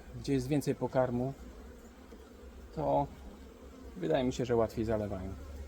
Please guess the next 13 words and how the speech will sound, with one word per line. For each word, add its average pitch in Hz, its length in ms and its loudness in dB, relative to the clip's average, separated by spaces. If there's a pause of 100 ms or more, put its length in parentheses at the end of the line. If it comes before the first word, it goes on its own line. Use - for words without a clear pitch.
(1200)
Ten 185 120 -2
czerw 165 220 2
się 131 140 0
wygryza. 131 580 2 (3000)
No, 143 280 -4
tutaj 147 420 -2
mamy 135 260 2
węzę 139 360 0
włożoną. 131 600 0 (800)
Od 160 140 0
góry 165 220 4
jest 135 180 2
zalana. 151 540 6